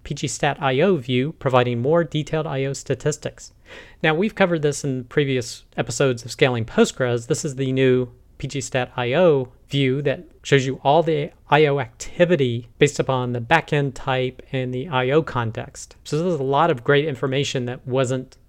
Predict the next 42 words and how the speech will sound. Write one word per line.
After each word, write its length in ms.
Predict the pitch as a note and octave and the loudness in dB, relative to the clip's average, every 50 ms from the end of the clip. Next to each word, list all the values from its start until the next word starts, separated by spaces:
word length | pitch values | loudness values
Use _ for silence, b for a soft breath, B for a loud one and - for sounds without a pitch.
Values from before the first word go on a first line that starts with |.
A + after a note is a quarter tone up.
| _ - | _ -6
available 520 | C#3+ A#2 A2 C3+ D3 F#3+ F3+ D3 C#3 C3 B2+ | -6 0 2 4 4 4 2 0 -2 -6 -6
before, 520 | - C#3+ A#2 - - C3 B2 B2+ B2+ B2 - - _ _ | -8 -8 -6 -2 -2 0 0 0 -2 -4 -8 -16 _ _
but 140 | B2+ A#2 A#2+ | -2 -2 -2
it 100 | A#2 A#2+ | -2 -2
is 180 | B2 A2+ A2+ | -4 -4 -2
now, 380 | C3+ C#3+ D#3 C#3 A#2+ A#2+ C3 B B B B B B B - | 0 0 2 0 0 -2 -4 B B B B B B B -2
and 100 | D3+ C3+ | 0 0
he 80 | C#3 C#3+ | 0 0
discusses 680 | C3+ - B2+ - - - D3 C3+ - - C3+ B2 A#2+ | -2 -4 -6 -4 -2 0 0 0 0 0 -2 0 0
on 220 | C#3 B2 B2 A#2+ A#2+ | -2 -2 -2 -2 -2
ways 280 | B2 B2 B2 A#2 A#2 | 0 0 0 -2 -4
he 400 | - - E3 E3 D#3 C#3+ - - _ _ _ | -2 -2 -2 0 -2 -4 -8 -12 _ _ _
would 120 | - C#3+ - | -2 -2 0
find 240 | - C#3 C3 B2 A#2+ | 2 0 0 0 0
this 200 | A#2 A2+ - - | -2 -4 -4 -4
useful 340 | B2+ A2+ - - C3+ C3 D#3 | -6 -6 -4 -6 -8 -6 -4
as 140 | C#3 A#2 A2 | -4 -4 -4
a 40 | B2+ | -2
D 180 | A#2 A#2 A#2 | -2 -2 -2
B 160 | A2+ A2 G#2 G#2+ | -2 -2 -4 -4
A. 180 | G#2 A#2+ E3 - - | -4 -6 -6 -8 -10
So 280 | - - C3 A#2+ A#2 B2 | -4 -2 0 0 0 -2
you 140 | C#3+ C#3 - | -4 -8 -8
can 100 | - F#2 | -8 -8
check 220 | - C3 - - | -8 -6 -6 -6
out 100 | A#2+ - | -8 -4
this 160 | - G#3 F3+ | -4 -4 -4
post, 400 | - - C3 B2 B2 B2+ - - B B B B B B B - | -2 -2 -2 -2 -2 -4 -8 -14 B B B B B B B -8
as 120 | C#3 B2 | -4 0
well 240 | C#3+ D#3 D3+ D3+ D3 | 0 2 2 2 2
as 140 | C#3 B2 A#2+ | 0 0 -2
this 220 | C#3+ C#3 A#2 - | -4 -4 -4 -4
is 80 | C#3+ C#3+ | -2 0
also 280 | D3+ D#3+ C#3+ - - | 0 0 0 -2 -2
the 80 | C3 C3+ | -4 -4
post 280 | - - C3+ B2+ A#2+ - | -2 0 0 -2 0 -2
from 160 | C3+ B2 A#2 | -4 -4 -4
P 100 | - C#3 | -4 -4
G 160 | B2 B2+ B2 | -2 -2 -2
analyze 420 | B2 B2 B2 A#2+ A#2+ A#2 A#2 A2+ | -2 -2 -4 -4 -4 -4 -4 -6
dot 180 | A#2 - - - | -8 -12 -16 -12
com, 440 | - - F#3 F3+ D#3+ C3 A#2+ B2 | -4 -2 0 0 0 0 -2 -4